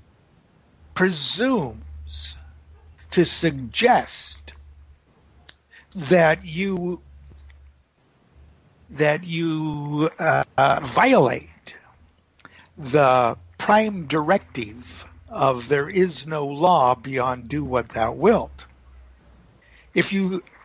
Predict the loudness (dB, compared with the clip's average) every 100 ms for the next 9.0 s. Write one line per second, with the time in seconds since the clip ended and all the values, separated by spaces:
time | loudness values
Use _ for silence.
0 | -16 -4 0 0 2 2 2 0 0 -2
1 | -2 -2 0 2 0 2 -2 -2 -2 2
2 | 2 0 -2 -2 -2 0 0 0 -2 2
3 | 4 4 0 -2 -4 -4 -4 -4 -4 -4
4 | 0 2 4 4 4 2 0 0 0 -4
5 | -6 -4 -4 -4 -8 -14 -4 0 0 -4
6 | -4 2 2 4 0 0 -2 -4 2 4
7 | 6 6 6 4 2 0 -2 -4 -2 2
8 | 0 0 -14 -16 -18 -6 0 2 2 2